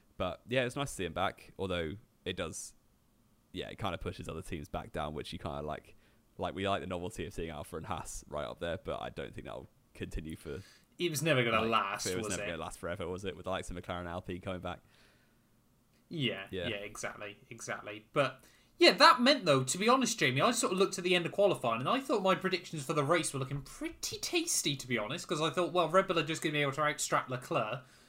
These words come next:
Speaker 2: 'cause he's gonna be there
Speaker 1: Yeah.
Speaker 2: by himself. But
Speaker 1: Yeah, I was completely, uh, I was completely confident of a Max win when I woke up on Sunday morning. <laughs>
Speaker 2: Yeah, yeah, and I think, to be honest, I,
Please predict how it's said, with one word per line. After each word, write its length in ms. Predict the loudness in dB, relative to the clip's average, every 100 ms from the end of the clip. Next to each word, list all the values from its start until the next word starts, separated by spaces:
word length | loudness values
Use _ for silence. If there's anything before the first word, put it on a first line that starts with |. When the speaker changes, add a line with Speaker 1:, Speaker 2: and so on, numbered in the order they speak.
| _ -4
Speaker 2:
'cause 140 | -2
he's 160 | 0 0
gonna 160 | 0
be 80 | 2
there 160 | 4 6
Speaker 1:
Yeah. 80 | 6
Speaker 2:
by 60 |
himself. 540 | 2 2 2 2 0 -6 -18 _
But 420 | 6 8 6 4
Speaker 1:
Yeah, 140 | 0 2
I 40 |
was 160 | 2 -2
completely, 560 | -6 -2 -4 -2 -4
uh, 200 | -2 -4 -8 -6
I 60 |
was 140 | -6 -6
completely 280 | -8 -8
confident 380 | -6 -8 -6 -8
of 140 | -8 -8
a 20 |
Max 300 | -8 -10 -6
win 200 | -4 -4 -12 _ _ _
when 120 | -4
I 40 | -2
woke 240 | -2 -2
up 180 | -4 -2
on 100 | -4
Sunday 200 | -4 -4
morning. 300 | -2 4 6 6
<laughs> 40 | 0 -20 _ _
Speaker 2:
Yeah, 300 | 2 6 6 4 -2
yeah, 220 | 4 6
and 100 | 6
I 80 | 4
think, 260 | 4 0 -2
to 60 |
be 80 | 2
honest, 360 | 2 4 2 4
I, 220 | 4 2